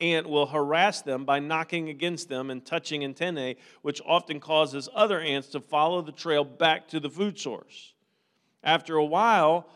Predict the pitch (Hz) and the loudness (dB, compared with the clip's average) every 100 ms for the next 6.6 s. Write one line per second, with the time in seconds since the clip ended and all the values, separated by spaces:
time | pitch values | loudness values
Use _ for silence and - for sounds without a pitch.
0 | _ - 147 175 226 185 160 165 - 165 | _ 0 4 4 4 4 2 0 -2 -4
1 | 156 165 143 151 170 160 156 185 180 175 | 0 0 0 0 2 0 0 -2 -2 -8
2 | 156 156 151 165 165 147 - 165 151 139 | -4 -4 0 0 0 -4 -6 -6 -2 -2
3 | 151 196 - 165 151 139 202 220 170 151 | 0 -2 -2 -8 -10 -8 -2 0 0 0
4 | 147 151 165 147 - 220 220 220 160 147 | -6 -6 -6 -4 0 2 2 -2 -4 -2
5 | 156 160 156 180 165 175 214 220 214 180 | 0 0 0 -4 -4 -2 0 2 0 -2
6 | - 170 147 147 - | -2 -2 0 -2 -8